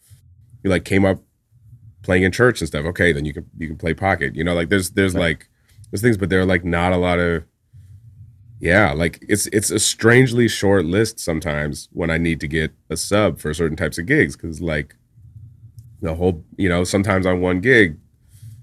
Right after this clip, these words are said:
Speaker 1: it's, yeah, it's a mix of all that, like, like, pocket and swing and whatever, and, like, that list is shorter than it should be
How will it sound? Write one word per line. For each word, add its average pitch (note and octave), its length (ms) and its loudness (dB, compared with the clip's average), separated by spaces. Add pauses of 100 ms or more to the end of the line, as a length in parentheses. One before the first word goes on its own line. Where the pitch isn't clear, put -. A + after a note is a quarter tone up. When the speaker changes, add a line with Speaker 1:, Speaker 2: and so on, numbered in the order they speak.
(240)
Speaker 1:
it's, - 340 -12
yeah, G#2+ 240 4
it's D2 120 -4
a F2+ 60 2
mix A#2+ 280 4
of D#2+ 100 -2
all E2 160 2
that, F2 140 4
like, E2+ 140 2 (260)
like, D#2 220 -4
pocket E2+ 320 2
and F2+ 100 0
swing A2 300 4
and E2+ 100 0
whatever, F#2 400 2
and, E2+ 100 0
like, E2 340 -2 (1080)
that G2+ 180 4
list A2 300 2
is F2+ 80 -4
shorter G#2 420 2
than D#2 180 -4
it C2+ 60 -8
should F2+ 300 -4
be - 240 -18